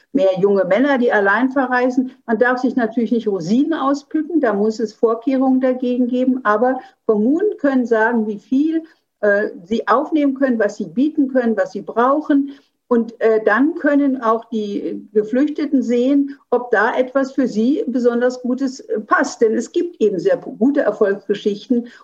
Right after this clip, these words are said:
Und wenn man die nicht dem Glück nur überlässt, sondern so ein bisschen wie diese Partnerships-App, die Sie auf jeder S-Bahn-Station und jeder U-Bahn-Station sehen, dass Sie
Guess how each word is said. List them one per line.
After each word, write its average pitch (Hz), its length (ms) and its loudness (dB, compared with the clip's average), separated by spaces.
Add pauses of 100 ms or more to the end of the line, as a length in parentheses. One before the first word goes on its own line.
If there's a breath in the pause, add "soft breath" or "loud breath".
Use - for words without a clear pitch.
Und 214 160 0
wenn 226 140 2
man 226 200 2
die 226 140 2
nicht 226 240 0
dem 202 160 0
Glück 254 240 -2
nur 277 120 -2
überlässt, 254 440 0
sondern 226 280 0
so 214 100 2
ein 208 80 -4
bisschen 226 420 -2
wie 208 100 -4
diese 196 300 -2
Partnerships-App, 226 960 -2
die 214 160 -2
Sie 214 140 2
auf - 160 -4
jeder 226 400 0 (240 loud breath)
S-Bahn-Station 226 1000 0
und 208 160 -2
jeder 208 300 2
U-Bahn-Station 208 800 -2
sehen, 185 260 0
dass 208 220 0
Sie - 200 -2